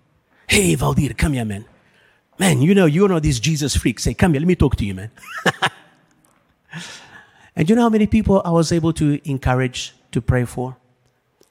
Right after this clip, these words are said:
One or two I was able to bring them back to the Lord. Because they could see there's something different about this Da Silva guy. He doesn't always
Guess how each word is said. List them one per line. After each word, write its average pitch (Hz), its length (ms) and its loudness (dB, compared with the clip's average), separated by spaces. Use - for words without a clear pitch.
One 123 200 4
or 127 40 4
two 127 160 0
I 123 40 2
was 117 120 -2
able 127 200 -2
to 117 100 -4
bring 117 240 -2
them 113 160 -2
back 113 240 -4
to - 80 -8
the 107 100 0
Lord. 107 380 -4
Because 131 280 2
they 147 80 0
could 147 200 0
see - 200 0
there's 123 160 2
something 135 260 2
different 135 300 0
about 101 240 -2
this 101 140 -6
Da 110 100 -2
Silva 98 360 -4
guy. 87 340 -14
He - 240 -10
doesn't 127 260 0
always 120 520 -2